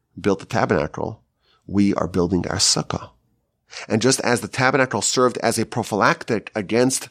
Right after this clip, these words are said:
a second golden calf, we too are building something that will give us an assurance that our level that we achieved, that we acquired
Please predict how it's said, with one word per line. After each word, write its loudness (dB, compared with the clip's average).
a -2
second 4
golden 2
calf, -4
we 2
too -2
are -6
building 2
something -2
that 2
will -2
give 4
us 2
an -2
assurance 0
that -4
our 4
level 2
that 0
we 0
achieved, -2
that -4
we 0
acquired 2